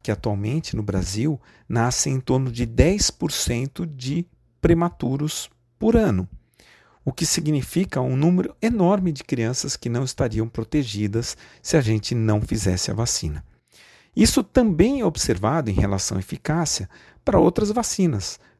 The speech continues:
como vacina para hepatite, para poliomielite, que eventualmente, inclusive, são associadas à tríplice.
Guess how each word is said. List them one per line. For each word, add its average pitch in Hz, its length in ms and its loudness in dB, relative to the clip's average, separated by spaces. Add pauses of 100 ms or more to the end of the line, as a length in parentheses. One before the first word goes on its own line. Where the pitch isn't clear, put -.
como 113 440 0
vacina 107 360 0
para - 140 -4
hepatite, 170 800 -2
para - 220 -4
poliomielite, 104 960 -2 (240)
que 123 100 -2
eventualmente, 123 640 0
inclusive, 123 420 -2
são 135 220 0
associadas 110 680 0
à 156 40 2
tríplice. - 640 -2